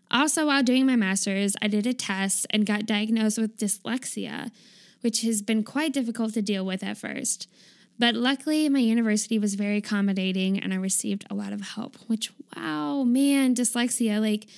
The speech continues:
that's really difficult to study and just, like, high school and going to pursue, like, you know, higher level education and then to go and get your master's. Wow.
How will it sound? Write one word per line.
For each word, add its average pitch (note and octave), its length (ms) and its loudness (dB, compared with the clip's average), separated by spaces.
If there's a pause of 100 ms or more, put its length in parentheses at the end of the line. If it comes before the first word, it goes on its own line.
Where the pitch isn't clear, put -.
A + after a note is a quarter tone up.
(280)
that's A3 220 0
really A3+ 460 4
difficult G#3 540 0
to G#3 280 2
study G3+ 840 0
and G3 340 -2
just, B3+ 180 0
like, A#3 180 -2
high A#3 160 2
school A3+ 280 0
and G#3 160 2
going G#3+ 440 0
to G#3 140 -4
pursue, G3+ 420 -2
like, F#3+ 400 -6 (400)
you G#3 120 0
know, G3+ 80 0
higher A3 300 2
level G#3 220 2
education G3+ 760 -2
and G3 100 -2
then G#3 140 2
to G#3+ 80 0
go G#3 140 -2
and G3+ 100 2
get F#3+ 120 -2
your F#3 120 -4
master's. F#3 580 -6
Wow. G#3+ 360 -6